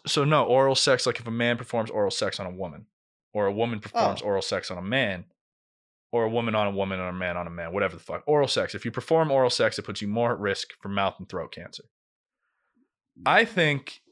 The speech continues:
Speaker 1: if they were to have told me that at, like, thirteen, it still wouldn't scare me.
Speaker 2: Yeah.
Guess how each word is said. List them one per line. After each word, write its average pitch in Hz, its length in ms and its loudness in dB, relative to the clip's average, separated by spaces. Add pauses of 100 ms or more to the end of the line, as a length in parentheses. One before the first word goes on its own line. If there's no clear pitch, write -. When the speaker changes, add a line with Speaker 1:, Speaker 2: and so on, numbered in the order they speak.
Speaker 1:
if 127 260 0
they 165 640 4 (100)
were 143 160 0
to 139 60 0
have 135 120 -2
told 135 300 0
me 131 80 -2
that 104 360 0
at, 101 120 -4
like, 98 200 -4
thirteen, 107 460 -4
it 90 120 -10
still 104 340 -2
wouldn't 87 260 -8
scare - 280 -8
me. - 80 -20 (100)
Speaker 2:
Yeah. 170 420 0